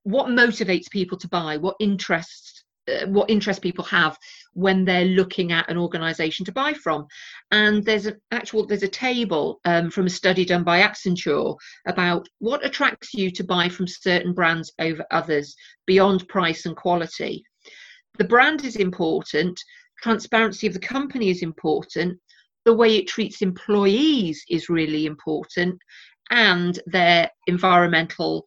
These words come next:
uh, policies and, um, sustainability i-, is really important. And I think that that's something that, you know, we have covered in the past.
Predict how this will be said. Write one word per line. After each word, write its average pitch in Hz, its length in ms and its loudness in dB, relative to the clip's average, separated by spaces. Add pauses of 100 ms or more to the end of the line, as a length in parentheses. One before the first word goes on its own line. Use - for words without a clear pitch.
(300)
uh, 165 160 -2
policies 165 840 0
and, 156 500 -2 (220)
um, 151 520 -4 (500)
sustainability 170 1200 2 (460)
i-, - 180 -2
is 170 180 4
really 156 220 4
important. 151 580 -2
And 175 140 2
I 175 80 6
think 208 300 -2
that 190 160 -4 (220)
that's - 220 -2
something 196 300 0
that, 180 100 0
you 180 140 2
know, 175 60 2
we 190 100 0
have 208 240 0
covered 185 280 -2
in 156 100 -4
the 151 80 -12
past. 165 480 -6